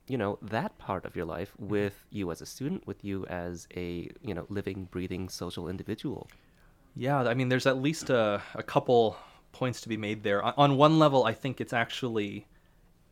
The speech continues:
Speaker 2: it's helped kind of going back to that idea of having balance in my life.
Speaker 1: Mm-hmm.
Speaker 2: Uh, because despite the fact that, um, you know, especially in the beginning stages, it drew away maybe an hour or two a day maximum. Um, in the past, I might have thought, "Oh, that's a waste of time. Like, that's time I could spend working."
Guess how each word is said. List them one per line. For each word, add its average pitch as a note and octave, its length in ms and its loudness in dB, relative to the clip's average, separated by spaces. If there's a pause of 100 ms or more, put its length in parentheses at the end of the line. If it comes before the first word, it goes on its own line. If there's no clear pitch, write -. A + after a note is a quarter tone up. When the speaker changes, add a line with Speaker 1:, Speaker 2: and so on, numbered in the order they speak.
(120)
Speaker 2:
it's - 180 -6
helped B2 400 0
kind C#3 140 2
of A#2+ 60 0
going C3 220 6
back A2+ 240 4
to B2 60 -4
that A2+ 140 2
idea G#2 260 0
of G#2 60 -6
having G#2 300 -6
balance G#2 440 -6
in A#2 60 -10
my A2+ 100 -8
life. A2+ 340 -8
Speaker 1:
Mm-hmm. A#2 100 -18 (400)
Speaker 2:
Uh, A2 200 6
because A#2+ 320 4
despite D3+ 340 2
the C3 80 -2
fact B2 300 2
that, G2+ 300 2 (220)
um, G2+ 480 -6
you C3 120 -4
know, A2+ 120 -2
especially - 360 0
in A#2+ 40 -2
the A2 60 -4
beginning A2 320 -2
stages, G#2+ 380 -6
it G2+ 120 -12
drew A2 240 0
away G2+ 280 0
maybe G#2 400 -10
an G#2 120 -12
hour A2 340 -2
or G#2 100 0
two A2 260 -6
a G2+ 60 -4
day G2+ 440 -6 (180)
maximum. G2 680 -8 (480)
Um, G#2+ 240 -2
in A#2 100 0
the A2+ 60 0
past, - 340 -2
I A2+ 40 -4
might G#2+ 140 -4
have G2+ 100 -6
thought, G2+ 240 -4
"Oh, G2+ 100 -4
that's G2 180 -6
a G#2 60 -6
waste G2 280 -8
of G2+ 60 -16
time. F#2+ 420 -10
Like, G#2+ 140 -14
that's G2+ 160 -10
time G#2+ 220 -4
I G2 60 -4
could - 140 -10
spend G2+ 260 -10
working." G2+ 420 -4